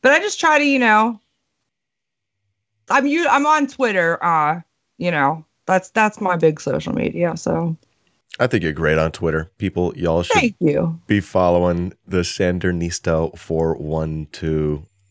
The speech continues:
Speaker 2: uh, and, and, and of course the Sandinistas, uh, references, uh, what, what this, this group of, uh, where, where were they in, in South America? And, and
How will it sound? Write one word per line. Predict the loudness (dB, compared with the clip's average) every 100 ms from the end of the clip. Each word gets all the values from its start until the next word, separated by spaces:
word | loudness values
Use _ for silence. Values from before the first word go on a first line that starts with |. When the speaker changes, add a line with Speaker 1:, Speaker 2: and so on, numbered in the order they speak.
| -6
Speaker 2:
uh, | -4 -2 -2 -2 -6 _ _ _ _ _ _ _ -10
and, | -8 -4
and, | -2 -2 -2
and | -4
of | -4
course | -2 -2
the | -2
Sandinistas, | -2 0 0 0 0 0 0 0 -6 _ -4
uh, | -2 0
references, | -2 -2 -2 -4 -4 -2 -4 -4
uh, | -2 0 0 -4
what, | -2 -2 0
what | 2 0 0
this, | -4 -4
this | -4 -6 -6
group | -8 -2 -2 0
of, | -2 -4 -6 -10
uh, | -8
where, | -2 0 2
where | 2 2
were | 2 2
they | 2 0 0
in, | -2 -6 -12 -20 -20 -20 _ _ -8
in | -8
South | -2 -2 0
America? | 0 2 2 0 2 2 2
And, | -2
and | -4 -4 -6